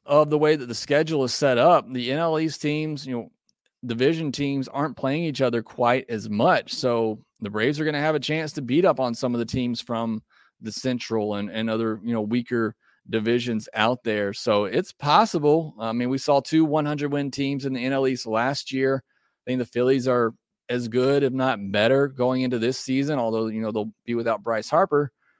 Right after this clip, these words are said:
for half the year. So it's possible because of the new schedule format that we could see three one hundred win teams. I doubt that we do. Um, I,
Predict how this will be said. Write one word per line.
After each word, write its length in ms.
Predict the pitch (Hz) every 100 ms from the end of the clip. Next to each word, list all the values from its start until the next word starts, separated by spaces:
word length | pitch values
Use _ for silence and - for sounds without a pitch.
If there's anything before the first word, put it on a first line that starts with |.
| _
for 140 | 123 120
half 300 | 120 117 -
the 100 | 110
year. 360 | 110 107 117
So 320 | - 131 127
it's 180 | 123 147
possible 720 | - - 135 160 - 127 123
because 480 | 127 120 - 131 147
of 100 | 143
the 60 | 131
new 180 | 131 120
schedule 460 | - 127 147 127
format 520 | - 117 113 110 107 - _ _ -
that 80 | 107
we 140 | 135
could 220 | 139 123
see 400 | - 127 131 123 -
three 220 | 113 120
one 240 | 107 113 117
hundred 400 | 120 117 113 107
win 300 | 110 110 104
teams. 420 | 120 113 117 113 -
I 180 | 113
doubt 540 | 107 101 98 98 139 - _ _ _ _
that 180 | 117 120
we 140 | 123
do. 400 | 117 117 165 202 - _ _ _ -
Um, 500 | 101 101 101 98 - _ _ -
I, 140 | 104